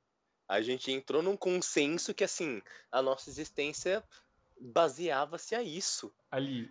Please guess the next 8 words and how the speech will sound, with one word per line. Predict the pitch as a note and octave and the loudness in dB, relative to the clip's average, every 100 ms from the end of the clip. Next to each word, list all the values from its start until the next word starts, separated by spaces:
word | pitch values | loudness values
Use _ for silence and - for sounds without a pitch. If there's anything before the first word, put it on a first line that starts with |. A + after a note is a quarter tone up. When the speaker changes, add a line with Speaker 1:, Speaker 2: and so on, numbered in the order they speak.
| - | 2
Speaker 1:
E | D3 | 6
aí | E3+ | 6
a | |
gente | D#3+ E3+ - - | 6 0 -4 0
perdeu | A3 B3+ G3+ F3 G#3+ A3 A#3 | 2 4 2 0 0 4 4
essa | - A#3 | 2 -4
palavra. | - C4 B3 A#3 A#3+ A#3 G3+ C3+ | 2 4 4 0 -2 -4 -4 -6
Speaker 2:
Literal-, | D3 B2+ C#3 F3 E3+ | -8 -8 -2 0 0